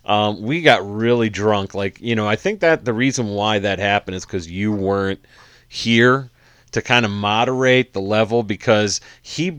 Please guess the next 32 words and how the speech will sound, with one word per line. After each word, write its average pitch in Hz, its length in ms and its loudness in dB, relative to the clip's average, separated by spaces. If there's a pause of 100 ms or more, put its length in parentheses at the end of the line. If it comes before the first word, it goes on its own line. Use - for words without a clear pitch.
I, 143 320 4
I 147 200 2
brought 131 500 2
down 117 220 -2
a 104 40 -8
bottle 113 380 0
of 107 80 -2
Southern 120 380 2
Comfort, 87 560 -2 (420)
and 98 140 -4
he 135 140 0
brought 117 440 6
down 101 440 0 (200)
a 113 80 -2
bottle 113 400 4
of 101 60 -4
Jameson. 98 720 -4 (640)
And 110 280 -4
we 131 240 0
just 107 640 0
got, 98 360 0 (200)
like, 113 260 0
I 131 180 8
listened, 135 520 4
I, 117 220 2
I 131 160 0
usually 196 420 0
don't 117 420 2
listen 127 320 -4
to 117 180 -8
our 107 180 0
shows. 110 600 -8